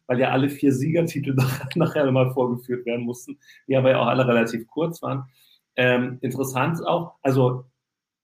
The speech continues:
sich da das Pausenprogramm anzuschauen. Ähm, genau, ich komme da gleich drauf, was Jörg gesagt hat. Also einmal super das Intro, nach fünf Minuten steht der erste Künstler auf, auf der Bühne. Das haben wir beim E S C, beim Großen aber ja auch. Mittlerweile so nach zehn Minuten geht's ja dann eigentlich auch los, dann will man sich jetzt nicht beklagen.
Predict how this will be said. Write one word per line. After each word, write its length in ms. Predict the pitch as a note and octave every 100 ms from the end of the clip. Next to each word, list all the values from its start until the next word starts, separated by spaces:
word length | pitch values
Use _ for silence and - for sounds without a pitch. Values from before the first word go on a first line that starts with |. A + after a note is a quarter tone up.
| _ _
sich 260 | D#3 D#3
da 120 | C#3 D#3
das 220 | E3+ -
Pausenprogramm 800 | D#3 D#3 D#3 C3+ C3 A#2 A2+ A2+
anzuschauen. 1000 | A2 A2 A#2 - A2 G2 A2 D3+ A3+ - _ _ -
Ähm, 440 | B2+ B2+ B2+ C3
genau, 220 | C3+ C3+
ich 100 | C#3+
komme 160 | C#3 D#3
da 80 | E3
gleich 280 | D#3+ D3+ -
drauf, 140 | D#3
was 160 | D3 C#3
Jörg 160 | C#3+
gesagt 300 | C#3+ C3+ C3
hat. 60 | - _ -
Also 380 | C3 A#2+ - -
einmal 420 | C3+ D#3+ D#3+ - -
super 300 | - D#3+ E3+
das 180 | C3 -
Intro, 320 | D#3+ E3 F3
nach 180 | D3 C#3
fünf 160 | E3 E3
Minuten 320 | C#3+ - C#3+ -
steht 180 | - C#3
der 80 | B2
erste 200 | - -
Künstler 380 | D#3+ E3 E3 D3+
auf, 160 | -
auf 180 | C#3+ C#3+
der 100 | C3+
Bühne. 320 | C3 C3+ C3 - -
Das 160 | A#2+ B2+
haben 140 | C3
wir 100 | C3+
beim 160 | B2 A#2
E 140 | B2
S 180 | A#2+ -
C, 140 | C3+
beim 180 | B2 A#2
Großen 280 | A2 B2 A#2+
aber 160 | A2 A2
ja 140 | G2
auch. 200 | G#2 -
Mittlerweile 320 | A#2 A2 A2
so 100 | G#2+
nach 140 | G#2 -
zehn 240 | - A#2
Minuten 340 | A#2 A#2 A#2
geht's 200 | A2+ A2+
ja 80 | A2
dann 100 | G2+
eigentlich 340 | F#2+ G2+ G2+ -
auch 140 | -
los, 320 | B2 C#3+ C#3+
dann 140 | B2+ A#2
will 80 |
man 160 | A2 G#2
sich 80 | G2+
jetzt 140 | G2
nicht 120 | -
beklagen. 460 | - - G#2+ A2+ B2+